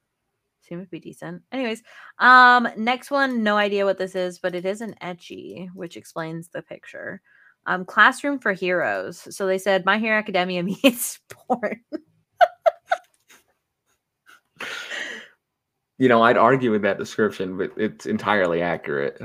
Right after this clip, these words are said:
Speaker 2: looking at this. Um, it's a
Speaker 1: Ha-,
Speaker 2: no
Speaker 1: have you
Speaker 2: for
Speaker 1: seen
Speaker 2: me.
Speaker 1: this? Yeah.
Speaker 2: No, it's
Speaker 1: Okay.
Speaker 2: a,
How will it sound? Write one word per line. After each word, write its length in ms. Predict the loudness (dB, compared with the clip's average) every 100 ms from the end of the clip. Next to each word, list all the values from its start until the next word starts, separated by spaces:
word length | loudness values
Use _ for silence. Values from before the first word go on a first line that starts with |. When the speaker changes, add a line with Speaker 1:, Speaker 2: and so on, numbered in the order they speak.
| -4
Speaker 2:
looking 340 | -4 -2 -4
at 120 | -4
this. 400 | -2 -4 -6 -16 -20 _ _ _
Um, 220 | -4 -4 2
it's 140 | 4
a 40 | 6
Speaker 1:
Ha-, 40 |
Speaker 2:
no 80 | 6
Speaker 1:
have 120 | 4
you 80 | 2
Speaker 2:
for 100 | -2
Speaker 1:
seen 140 | -4 -4
Speaker 2:
me. 40 |
Speaker 1:
this? 300 | -4 -6 -8 -8
Yeah. 260 | -4 2
Speaker 2:
No, 220 | 4 4 4
it's 120 | 2
Speaker 1:
Okay. 120 |
Speaker 2:
a, 20 | 0